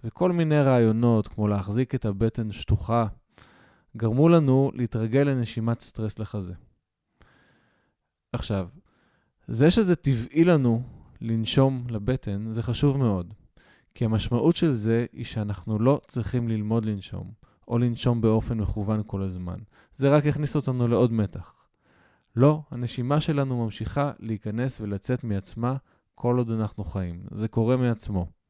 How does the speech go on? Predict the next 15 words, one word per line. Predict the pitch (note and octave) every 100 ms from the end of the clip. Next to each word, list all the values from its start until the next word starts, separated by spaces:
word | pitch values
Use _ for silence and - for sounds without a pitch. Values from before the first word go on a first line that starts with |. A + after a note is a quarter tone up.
| _ _ _ _ _ _ G2
הבעיה | G2 G#2+
היא | C3+
שמתח | D3+ C3 D#3 D#3 C3
ועוד | B2 C#3
דברים | C3+ C#3 C#3+
נוספים | C#3 C#3 - C#3+
מפריעים | C3+ - C#3 E3 F#3
לה, | C3+ F2 - _ A2
וגורמים | G2+ G#2+ A2 D3+ F#3+
לה | D3 C#3+ D3
לא | - B2 C#3
להיות | C3+ A#2+ B2
טבעית | A2+ G2+ G#2
וזורמת. | G#2+ G2+ F#2+ F2 F2 - _ _ _ _ _ _ _ _ _ _ _
לכן, | C3+ - A2+